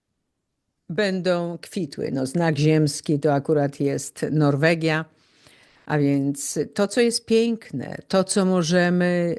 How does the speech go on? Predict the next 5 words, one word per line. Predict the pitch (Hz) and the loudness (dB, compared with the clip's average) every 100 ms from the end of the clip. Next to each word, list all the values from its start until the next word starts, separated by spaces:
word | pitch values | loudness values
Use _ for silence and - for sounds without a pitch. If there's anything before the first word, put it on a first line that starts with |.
| - _ _ - - - - _ _ _ - | -10 _ _ -20 -20 -20 -20 _ _ _ 0
wyczuć, | 147 226 - 202 - | 2 2 2 -2 -2
poczuć, | - 202 196 202 147 127 135 - | 0 4 4 2 -4 -4 -6 -6
widzieć, | 143 165 208 165 131 113 - | 0 2 4 2 0 0 -2
słyszeć, | - - 175 214 208 - - - - | -2 0 4 4 4 0 -2 -4 -10
dotknąć, | 139 170 208 208 - 165 95 - - | -2 2 2 0 -2 -2 -2 -6 -14